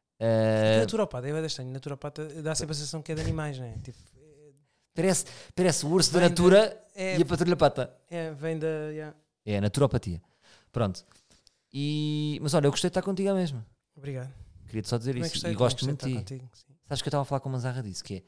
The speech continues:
Speaker 2: devemos dizer mais às pessoas o que achamos.
Speaker 1: Isso eu disse. Eu que disse, eu até fiquei muito surpreendido
Speaker 2: Hum.
Speaker 1: contigo. E tu disseste uma vez, lembras-te, num, num dia especial para ti, tu disseste uma coisa muito fixe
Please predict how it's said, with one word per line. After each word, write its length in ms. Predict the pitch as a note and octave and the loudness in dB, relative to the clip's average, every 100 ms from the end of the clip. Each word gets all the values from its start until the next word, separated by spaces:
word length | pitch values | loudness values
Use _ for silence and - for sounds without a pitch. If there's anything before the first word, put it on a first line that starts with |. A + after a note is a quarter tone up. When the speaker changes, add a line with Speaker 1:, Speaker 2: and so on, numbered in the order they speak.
| _ _ | _ _
Speaker 2:
devemos 300 | A#2+ C#3 A#2+ | -8 -8 -6
dizer 120 | C3+ | -6
mais 200 | C3 B2+ | -6 -8
às 100 | A2+ | -10
pessoas 540 | - C3 C3 C3+ - _ _ _ _ | -10 -10 -10 -10 -14 _ _ _ _
o 80 | - | -12
que 80 | C3 | -6
achamos. 460 | B2 F#2 E2+ - _ A#2 | -6 -6 -10 -16 _ _
Speaker 1:
Isso 140 | G#2+ C3 | -14 -12
eu 60 | |
disse. 440 | B2 G#2+ - - A2+ G#2 _ | -10 -12 -14 -20 _ _ _
Eu 140 | G#2+ A2 | -20 -20
que 160 | - | -16
disse, 160 | A2 - | -12 -10
eu 80 | A2+ | -10
até 180 | A2 A#2 | -10 -14
fiquei 220 | A#2 B2+ | -12 -12
muito 140 | A#2+ | -10
surpreendido 340 | B2+ B2+ F#3 F#3 | -12 -8 -8 -8
Speaker 2:
Hum. 20 | |
Speaker 1:
contigo. 380 | B2+ A#2 C#3+ D#3+ _ _ _ _ _ _ _ _ _ _ | -10 -10 -10 -12 _ _ _ _ _ _ _ _ _ _
E 220 | C#3+ C#3+ | -10 -8
tu 120 | C#3+ | -8
disseste 360 | D3+ - D3+ - | -6 -4 -4 -4
uma 120 | D3 | -6
vez, 220 | C3 C#3 | -6 -6
lembras-te, 380 | C#3 C#3 C#3+ - | -8 -8 -10 -10
num, 540 | B2+ B2 B2 A#2 A#2 A#2 | -10 -10 -10 -12 -12 -12
num 260 | A#2 B2 | -10 -10
dia 120 | B2 B2 | -8 -8
especial 380 | - - C3+ | -10 -10 -10
para 160 | B2+ A#2+ | -10 -12
ti, 380 | - B2+ C#3 C#3 _ _ | -12 -14 -14 -18 _ _
tu 120 | - - | -16 -8
disseste 300 | - B2 B2 | -6 -6 -12
uma 60 | |
coisa 180 | - A#2 | -12 -14
muito 180 | A#2 - | -14 -16
fixe 460 | - G2+ - - | -16 -14 -12 -14